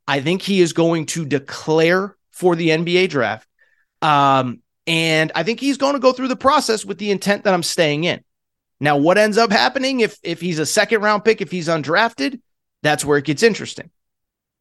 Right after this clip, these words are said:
I think right now, the goal, go to the pros, be a pro. If that doesn't work, then I think it's most likely that he comes back to UConn. What I will also say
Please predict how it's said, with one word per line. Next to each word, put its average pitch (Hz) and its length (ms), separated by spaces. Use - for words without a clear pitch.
I 156 60
think 180 160
right 196 280
now, 202 400
the 156 120
goal, 175 500
go 165 180
to 190 60
the 190 80
pros, 190 380
be 151 160
a 139 40
pro. - 300
If 117 280
that 180 320
doesn't 220 300
work, 220 440
then 190 80
I 196 100
think 202 160
it's 196 140
most 180 240
likely 156 240
that 143 160
he 135 80
comes 131 240
back 117 240
to 120 220
UConn. - 200
What 156 140
I 165 120
will 175 200
also 220 300
say 170 420